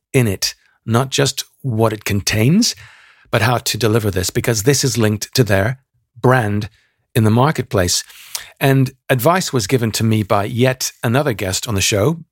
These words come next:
about nearly two years ago, in fact, a guy called John Warrillow from Canada, who is the author of a really mind-bending book called Built to Sell.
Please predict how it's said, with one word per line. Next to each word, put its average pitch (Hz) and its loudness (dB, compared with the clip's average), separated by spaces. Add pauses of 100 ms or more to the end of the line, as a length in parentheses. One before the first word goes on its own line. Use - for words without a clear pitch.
(240)
about 131 -2
nearly 160 4
two 131 2
years 127 4
ago, 98 0
in 92 -2
fact, - -4
a 156 -2
guy 165 2
called 139 0
John 113 0
Warrillow 113 0 (580)
from 104 -2
Canada, 120 -4
who 123 0
is 117 -2
the - -2
author 147 2
of 104 0 (300)
a 120 2
really 131 2 (340)
mind-bending 127 -2
book - -2
called 113 0
Built 120 -2
to - -2
Sell. - -2